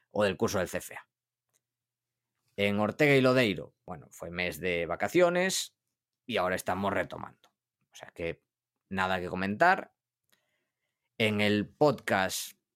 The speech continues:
las audiencias, para ser agosto, la verdad es que muy bien.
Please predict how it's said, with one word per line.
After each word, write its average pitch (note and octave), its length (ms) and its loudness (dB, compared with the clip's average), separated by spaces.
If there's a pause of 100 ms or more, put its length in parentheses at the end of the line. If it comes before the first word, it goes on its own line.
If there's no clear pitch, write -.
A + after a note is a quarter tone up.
(120)
las G2 220 -4
audiencias, G#2+ 800 0 (320)
para G#2 220 0
ser B2 180 2
agosto, A2+ 380 2
la F#2+ 80 2
verdad G#2+ 140 2
es - 100 -4
que G#2 100 0
muy A2 220 2
bien. B2+ 340 2